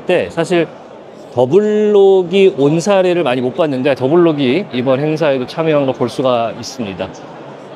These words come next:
얘는 역시, 어, 이 홍콩과 중국 자본, 톤이 이번에 돈을 많이 쓴 것 같고요. 그다음에, 어, 인터넷 컴퓨터, 아이씨피가 요새 많이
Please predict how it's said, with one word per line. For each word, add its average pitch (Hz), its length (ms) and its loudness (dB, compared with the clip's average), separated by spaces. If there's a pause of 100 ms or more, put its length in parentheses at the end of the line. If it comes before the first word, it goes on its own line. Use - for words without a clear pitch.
(180)
얘는 117 200 -2
역시, 165 560 -2 (460)
어, 92 320 -6
이 101 40 -6
홍콩과 165 540 -2
중국 135 320 -2
자본, 98 420 -4 (580)
톤이 269 520 4
이번에 151 340 0
돈을 123 220 -2
많이 113 180 2
쓴 135 220 -4
것 117 80 0
같고요. 135 480 0
그다음에, 123 640 -2 (760)
어, 92 220 -14 (160)
인터넷 185 400 0
컴퓨터, 135 760 -2
아이씨피가 135 1120 -2
요새 127 220 -2
많이 113 400 -4